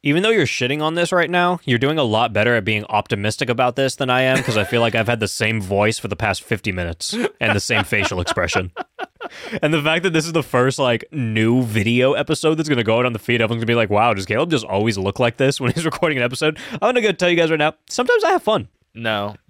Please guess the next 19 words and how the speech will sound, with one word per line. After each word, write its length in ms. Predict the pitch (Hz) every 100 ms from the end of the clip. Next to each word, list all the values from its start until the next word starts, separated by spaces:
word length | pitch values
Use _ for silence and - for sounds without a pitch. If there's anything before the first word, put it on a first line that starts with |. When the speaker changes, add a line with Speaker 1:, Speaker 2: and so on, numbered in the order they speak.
| -
Speaker 2:
Caleb 260 | 131 127
hates 200 | 120 107
fun. 340 | - 101 92 101
Speaker 1:
<laughs> 1300 | _ _ _ - _ 698 320 - 719 - - 539 - 320 330 480 - 320
Well, 260 | 233 202
this 140 | 226 208
movie 300 | 208 214 214
isn't, 220 | 214 - - - _ _ _ _ _ -
well, 220 | 196 202
this 160 | 190 196
movie 260 | 202 202
isn't 240 | 208 190 147
fun, 400 | - 196 139 135
so 240 | - 127
what 140 | 131 147
do 100 | 143
I 140 | 123
hate? 340 | 160 113 - _ _ _ _ -
Really? 440 | 147 139 101 104